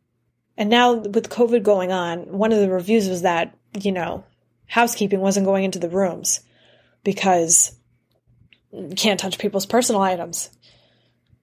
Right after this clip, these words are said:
Actually, you know what? That's not true now, because with all the P P E and masks and stuff, and P P E is, um, proper protective equipment, something like that, like the N ninety-fives and the gloves and shit. Everybody should be doing that at this moment.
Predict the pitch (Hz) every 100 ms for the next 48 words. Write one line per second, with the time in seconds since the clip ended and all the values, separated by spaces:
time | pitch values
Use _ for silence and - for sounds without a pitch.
0 | _ _ _ _ - 294 285 240 269 311
1 | 311 311 294 - 254 220 214 214 202 _
2 | - 233 233 202 208 240 240 - 254 240
3 | 226 226 214 208 214 208 - - 180 -
4 | 190 190 190 - 269 262 226 220 202 202
5 | 202 190 185 185 - - - 196 202 208
6 | 202 190 180 196 196 226 214 202 - 196
7 | 202 226 202 214 208 196 202 202 208 202
8 | - - - - - 202 202 202 202 196
9 | 196 185 190 180 - 185 190 190 185 180
10 | 190 185 - _ - _ _ - - 370
11 | 339 294 - 254 220 214 214 220 214 214
12 | 214 214 - 214 214 214